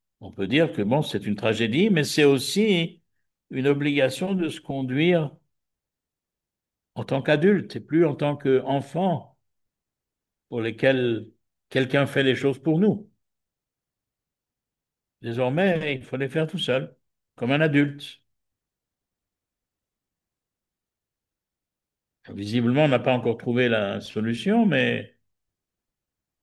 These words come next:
on trouvera, et merci Hachem. Et donc,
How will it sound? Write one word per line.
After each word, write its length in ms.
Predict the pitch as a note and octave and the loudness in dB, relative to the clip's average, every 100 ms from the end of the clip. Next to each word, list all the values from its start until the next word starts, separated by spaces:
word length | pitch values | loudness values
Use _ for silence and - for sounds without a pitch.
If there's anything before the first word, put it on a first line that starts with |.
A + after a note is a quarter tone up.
| - | -20
on 80 | G#2 | -14
trouvera, 420 | - C3 D3 F3 | -8 -2 2 2
et 20 | |
merci 300 | D3+ A#2+ - | 0 -4 -8
Hachem. 280 | A#2 - - _ _ _ _ _ _ _ _ _ _ _ _ _ _ _ _ _ _ _ _ _ _ _ _ _ _ _ _ _ _ _ _ _ _ - | -10 -12 -18 _ _ _ _ _ _ _ _ _ _ _ _ _ _ _ _ _ _ _ _ _ _ _ _ _ _ _ _ _ _ _ _ _ _ -6
Et 80 | |
donc, 320 | C3 D#3+ D#3 | 0 0 -2